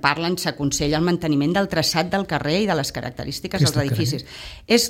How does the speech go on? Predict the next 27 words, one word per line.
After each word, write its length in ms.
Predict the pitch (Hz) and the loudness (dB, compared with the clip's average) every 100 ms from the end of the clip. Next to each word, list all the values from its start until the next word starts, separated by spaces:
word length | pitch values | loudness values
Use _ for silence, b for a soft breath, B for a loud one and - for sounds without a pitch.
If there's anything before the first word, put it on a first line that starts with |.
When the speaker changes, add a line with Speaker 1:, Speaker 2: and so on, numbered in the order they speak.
| - | -4
Speaker 1:
constantment, 680 | - 208 - 254 208 185 262 | 0 0 4 4 6 4 2
si 180 | - 175 | 0 -4
tu 100 | 180 | -2
vas 180 | 190 190 | -2 0
llegint-te 560 | 175 139 156 151 151 131 - | 0 0 0 0 -2 -2 6
Speaker 2:
Una 180 | 139 151 | 8 10
Speaker 1:
el 60 | |
catàleg, 80 | 143 | 8
Speaker 2:
defensa 500 | 156 165 170 - 180 202 | 8 8 8 8 8 8
de 260 | 165 123 139 | 6 8 8
Speaker 1:
és 60 | |
Speaker 2:
la 60 | 135 | 8
Speaker 1:
una 140 | 220 | 6
defensa 640 | 196 175 190 185 220 233 254 | 4 2 0 2 4 4 4
Speaker 2:
Mhm. 300 | 196 - - | 0 -12 -2
Speaker 1:
constant 560 | 196 185 - 185 175 269 | 2 2 4 4 6 6
<clears throat> 380 | 220 170 131 | 4 2 2
que 100 | 226 | 4
no 140 | 226 233 | 4 4
trobem 560 | 240 208 254 196 123 - | 2 4 4 4 0 -2
en 120 | 160 151 | 0 0
els 160 | 147 | 2
altres 440 | 151 139 - 127 - | 2 0 -4 -6 -4
carrers, 460 | 147 143 127 123 | -2 -2 -2 -4
perquè, 380 | - 143 156 151 - - | -6 -2 -2 -4 -6 -4
per 80 | 170 | 0
exemple, 340 | 175 165 143 | 2 2 2